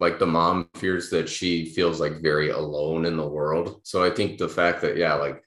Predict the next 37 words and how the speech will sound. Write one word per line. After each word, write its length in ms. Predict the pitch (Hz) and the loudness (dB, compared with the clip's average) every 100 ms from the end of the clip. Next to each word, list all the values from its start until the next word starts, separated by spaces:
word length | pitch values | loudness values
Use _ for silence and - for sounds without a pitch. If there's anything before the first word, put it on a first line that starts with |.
| _ | _
Samuel 420 | - 98 95 98 87 | -4 0 2 2 4
dies, 580 | 82 82 80 - - _ _ | 4 6 2 -2 -14 _ _
uh, 360 | 90 80 76 76 | -2 0 0 -4
Tristan 500 | - 110 92 - 92 | -2 0 0 0 0
leaves 320 | 85 87 78 - | 2 2 0 0
her, 360 | 85 82 - - _ - | 0 0 -2 -16 _ -4
um, 560 | 80 78 76 76 76 - | 0 2 0 -2 -6 -12
she 200 | - 87 | -6 0
has 220 | 82 85 - | 2 2 0
to 60 | |
settle 280 | - 85 85 | 0 2 2
for 260 | - 69 73 | 2 0 0
Alfred, 340 | 80 92 85 | 0 0 0
who 120 | 87 | -2
she 160 | 82 78 | -4 -6
probably 400 | 87 78 80 78 | -2 2 2 0
still 340 | - 82 82 | 0 2 2
feels 320 | - 85 85 | 2 0 0
alone 400 | 80 73 78 82 | -2 0 0 4
with 260 | 87 98 - | 4 2 2
'cause 220 | 87 82 | 0 0
they're 160 | 80 73 | 0 2
not 300 | 73 73 - _ - | 2 0 -4 _ -2
really, 540 | 78 78 78 76 76 | 0 2 2 0 -2
there's 200 | 82 80 | -4 0
no 120 | 87 78 | 0 0
connection 520 | 85 76 78 - 87 | 0 0 0 0 0
there. 380 | 90 98 - - _ _ - | 2 2 0 -8 _ _ -2
Um, 500 | 80 76 71 69 - _ _ - | 2 2 0 -6 -12 _ _ 0
like, 140 | 87 | 2
it, 100 | 85 | 4
yeah, 240 | 80 85 76 | 4 6 4
it 80 | 76 | 2
just 180 | 87 | -2
does 220 | 82 82 80 | 2 2 2
show 280 | 82 76 73 | 0 0 -2
that 200 | 69 | -6